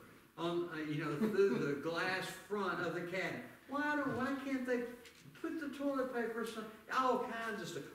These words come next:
We went to a church one time where <laughs> the pastor had a complaint against the,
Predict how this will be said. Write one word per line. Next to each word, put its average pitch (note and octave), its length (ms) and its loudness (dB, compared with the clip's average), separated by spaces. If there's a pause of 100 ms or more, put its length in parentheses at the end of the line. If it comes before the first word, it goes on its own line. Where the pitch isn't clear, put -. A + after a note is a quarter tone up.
(100)
We D4+ 280 8
went C#4+ 320 4
to G#3+ 120 2
a F#3+ 100 4
church G#3+ 420 0
one F#3+ 220 -4
time G#3+ 420 -4 (800)
where D3+ 420 0 (300)
<laughs> - 280 -14
the F3+ 100 2
pastor A#3+ 640 2
had G3 300 2
a - 40 2
complaint G3+ 640 0
against F3+ 440 -2 (280)
the, D#3+ 100 -2